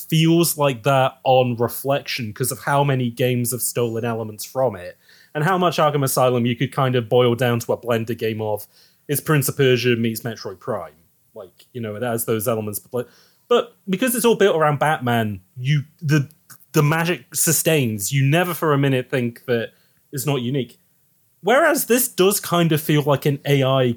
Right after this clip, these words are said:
could spit out a game like, or at least,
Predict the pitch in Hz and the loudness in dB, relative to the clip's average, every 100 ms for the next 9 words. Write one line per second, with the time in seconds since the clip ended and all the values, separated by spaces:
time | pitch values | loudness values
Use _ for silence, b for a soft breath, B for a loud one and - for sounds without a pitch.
0 | - - 139 120 - - - 139 143 135 | -6 -4 -4 -2 -4 -4 -2 -4 -2 0
1 | 123 - 123 117 120 120 117 113 110 117 | 0 -2 -4 0 0 2 0 -2 -4 -6
2 | 107 - - _ _ _ _ _ _ _ | -6 -12 -20 _ _ _ _ _ _ _
3 | - 175 208 240 247 - | -2 2 4 4 2 0